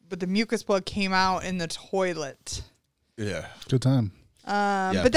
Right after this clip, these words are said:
Speaker 2: pregnancy is
Speaker 1: literally
Speaker 2: so
Speaker 1: it,
Speaker 2: gross.
Speaker 1: that's literally
Speaker 2: <laughs>
Speaker 1: it. That's all she says about it. That is the one sentence. It's
Speaker 2: Yeah.
Speaker 1: not like then they laughed about it for a while.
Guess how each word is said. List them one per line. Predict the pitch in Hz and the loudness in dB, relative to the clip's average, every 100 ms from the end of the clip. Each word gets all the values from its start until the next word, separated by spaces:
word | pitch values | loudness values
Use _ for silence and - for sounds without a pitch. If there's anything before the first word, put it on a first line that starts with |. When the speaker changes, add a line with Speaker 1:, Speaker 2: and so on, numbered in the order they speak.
| 330 | 8
Speaker 2:
pregnancy | 311 254 | 8 8
is | |
Speaker 1:
literally | 302 349 339 320 | 6 6 6 6
Speaker 2:
so | 277 220 | 6 6
Speaker 1:
it, | 202 | 2
Speaker 2:
gross. | 214 | 4
Speaker 1:
that's | 311 339 240 254 | 6 6 2 2
literally | 285 349 339 302 180 | 4 6 4 4 2
Speaker 2:
<laughs> | |
Speaker 1:
it. | 240 349 233 | 4 6 6
That's | 240 226 | 4 2
all | - 247 277 | 4 6 6
she | - 254 | 4 0
says | - 285 269 | 4 4 4
about | 214 165 151 | 4 4 4
it. | 156 - | -2 -4
That | 202 262 | 6 6
is | 269 233 | 6 6
the | 277 | 6
one | 247 247 277 294 285 | 8 10 10 8 4
sentence. | - 302 302 202 180 160 - | 4 4 4 2 -8 -8 -6
It's | 240 | 0
Speaker 2:
Yeah. | 302 | 4
Speaker 1:
not | 320 | 6
like | 285 262 | 4 4
then | 262 262 | 4 4
they | 254 220 | 4 4
laughed | 208 220 269 - | 4 6 4 4
about | 220 202 196 | 4 6 6
it | 196 | 4
for | - 208 | 2 2
a | |
while. | 202 202 208 | 6 8 6